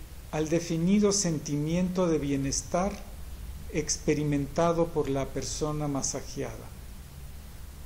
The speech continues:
La siguiente es una lista de los efectos beneficiosos más importantes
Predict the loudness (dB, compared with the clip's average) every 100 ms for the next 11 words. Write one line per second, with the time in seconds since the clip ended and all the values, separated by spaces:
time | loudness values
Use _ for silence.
0 | -14 -14 -12 -12 -10 -4 -2 0 2 2
1 | 2 -2 -2 -2 0 0 0 0 2 4
2 | 4 2 0 -4 0 0 0 -2 -2 -2
3 | -6 -10 -12 -12 -12 -12 -4 2 4 4
4 | 2 -4 -4 0 2 2 0 -4 -2 -2
5 | 0 0 -2 0 -2 0 -2 -2 -4 -2
6 | -2 -4